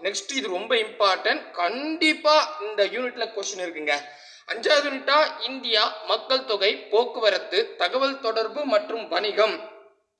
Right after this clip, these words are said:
அப்படின்னு கொடுத்துருப்பாங்க. கண்டிப்பா ஒரு கேள்வி இருக்குது. இந்த ரெண்டாயிரத்தி இருபத்தி ரெண்டு குரூப் ஃபோர் எக்ஸாம்ல ஒரு கேள்வி டைரக்டாவே கேட்டிருக்காங்க. அடுத்தது தமிழ்நாடு இயற்கை பிரிவு, இதுலயும் ஒரு கேள்வி டைரக்டா கேட்டிருக்கான்.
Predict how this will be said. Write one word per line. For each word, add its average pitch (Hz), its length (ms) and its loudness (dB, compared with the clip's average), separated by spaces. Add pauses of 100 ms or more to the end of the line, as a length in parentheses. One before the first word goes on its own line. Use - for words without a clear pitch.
(140)
அப்படின்னு 226 320 -6
கொடுத்துருப்பாங்க. 196 720 0 (380)
கண்டிப்பா 285 460 2
ஒரு 262 240 8
கேள்வி 220 320 0
இருக்குது. 196 400 0 (260)
இந்த 226 200 0
ரெண்டாயிரத்தி 262 340 2
இருபத்தி 277 260 -4
ரெண்டு 247 140 -4
குரூப் 254 320 -8
ஃபோர் 254 140 0
எக்ஸாம்ல 240 480 2
ஒரு 202 220 4
கேள்வி 202 560 0
டைரக்டாவே 175 600 2
கேட்டிருக்காங்க. 143 560 -6 (160)
அடுத்தது 285 600 0 (280)
தமிழ்நாடு 330 640 4 (180)
இயற்கை 320 460 2
பிரிவு, 208 440 -2 (140)
இதுலயும் 311 560 4 (340)
ஒரு 262 320 4
கேள்வி 311 340 2
டைரக்டா 214 420 0 (140)
கேட்டிருக்கான். 165 440 -6